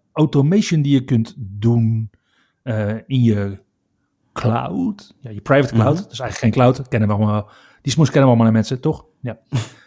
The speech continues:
Speaker 1: En, ehm, dat is een, eh, een kwetsbaarheid die luistert naar rugnummer C V E twintig drieëntwintig drie vier nul zes drie. En die heeft een C V S S-score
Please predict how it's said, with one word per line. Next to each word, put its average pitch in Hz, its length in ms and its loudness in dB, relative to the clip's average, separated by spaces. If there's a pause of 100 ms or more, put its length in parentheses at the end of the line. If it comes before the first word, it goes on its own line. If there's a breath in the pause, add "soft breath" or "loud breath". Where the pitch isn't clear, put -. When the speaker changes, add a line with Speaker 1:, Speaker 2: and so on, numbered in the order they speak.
Speaker 1:
En, 190 460 2
ehm, 170 720 0
dat 202 160 2
is 185 100 2
een, 180 220 2
eh, 160 440 0 (1300)
een 156 120 -4
kwetsbaarheid 143 720 2
die 151 320 -2
luistert 160 380 0
naar 139 140 0
rugnummer 139 380 0
C 135 80 -12
V 180 240 2
E 139 300 -2
twintig 156 280 -2
drieëntwintig 131 520 -2 (140)
drie 165 220 2
vier 127 320 -2
nul 131 400 0
zes 117 480 -6
drie. 196 480 -4 (500 soft breath)
En 190 100 -2
die 196 80 6
heeft 196 120 2
een 165 160 -2
C 147 80 -10 (220)
V 147 120 -2
S 190 180 0
S-score 185 500 0